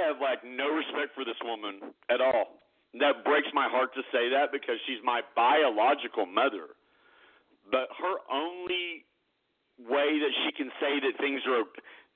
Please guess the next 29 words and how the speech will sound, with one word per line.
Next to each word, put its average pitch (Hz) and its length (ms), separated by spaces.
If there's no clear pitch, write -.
that 190 240
she 196 160
can 151 160
justify 143 560
voting 135 320
for 139 220
Trump 139 240
and 135 100
ignore 123 460
all 123 240
the 123 80
other 120 240
stuff 139 260
is 143 80
because 147 300
it's 127 120
not 127 200
Hillary. 131 480
And 160 140
I 175 100
had 170 140
to 165 80
remind 151 440
her, 113 280
Hillary 339 400
is 127 140
not 151 180
running 175 340
for 147 80